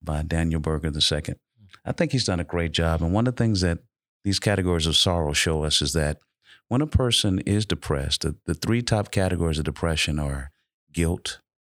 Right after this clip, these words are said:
deep sorrow, and hopelessness. Well, when you look at these categories of sorrow, there will not be hopelessness or deep guilt where there's common sorrow. There may be some sadness, but when you start to see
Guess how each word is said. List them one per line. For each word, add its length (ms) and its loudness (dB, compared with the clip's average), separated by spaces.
deep 220 -2
sorrow, 600 0
and 100 0
hopelessness. 720 0
Well, 120 2
when 160 4
you 80 4
look 180 0
at 80 0
these 160 2
categories 540 2
of 80 0
sorrow, 580 2
there 440 -2
will 200 2
not 360 2
be 200 2
hopelessness 1080 2
or 220 0
deep 320 0
guilt 380 0
where 160 2
there's 180 2
common 320 0
sorrow. 460 -2
There 100 2
may 220 2
be 220 0
some 460 2
sadness, 720 0
but 80 0
when 260 2
you 100 2
start 320 0
to 120 0
see 400 2